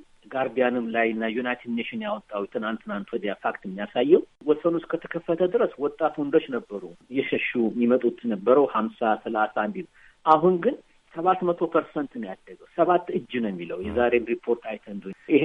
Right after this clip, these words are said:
በጣም ያስደነግጥ ነው ማለት አገሪቷ ብቻዋን ልትቀር ነው ወይ ብዬ ነው የጻፍኩት። እንዲያውም ኤምቲንግ ኦፍ ኤሪትሪያ ማለት ነው። አንድ ሀገር ያለ ህዝቧ ታዲያ ምን አገር ይሆን?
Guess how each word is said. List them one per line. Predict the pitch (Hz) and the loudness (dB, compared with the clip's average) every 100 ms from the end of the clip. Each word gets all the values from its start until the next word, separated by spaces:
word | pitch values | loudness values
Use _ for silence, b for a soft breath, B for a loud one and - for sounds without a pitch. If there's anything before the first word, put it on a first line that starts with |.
| 165 | 6
በጣም | 160 - 185 190 | 4 4 2 2
ያስደነግጥ | 160 131 135 127 113 120 | 0 -2 -2 -2 -2 -4
ነው | 110 98 | -6 -6
ማለት | 131 170 180 | 0 0 0
አገሪቷ | - 160 151 147 147 131 123 127 | 0 4 4 2 0 0 -2 -8
ብቻዋን | 147 - 143 139 | -18 -8 -4 -4
ልትቀር | 139 - 135 | -4 -6 -6
ነው | 123 123 | -4 -2
ወይ | 151 | 0
ብዬ | 147 135 | 0 -2
ነው | 127 | -6
የጻፍኩት። | 120 113 - - | -4 -6 -8 -14
እንዲያውም | 214 202 180 185 165 | -14 -12 -12 -6 4
ኤምቲንግ | 160 160 165 151 | 4 6 2 4
ኦፍ | 143 - | 2 2
ኤሪትሪያ | 135 135 151 143 | -2 0 0 0
ማለት | 104 95 - - | 0 -6 -12 -16
ነው። | - - 156 | -18 -6 4
አንድ | 165 156 | 4 4
ሀገር | 147 139 135 127 | 0 0 0 0
ያለ | 131 135 | -2 -2
ህዝቧ | 135 113 - 123 | -6 -12 -10 -10
ታዲያ | - 117 120 | -8 -8 -6
ምን | 123 123 | -6 -8
አገር | 117 107 | -12 -14
ይሆን? | 104 | -16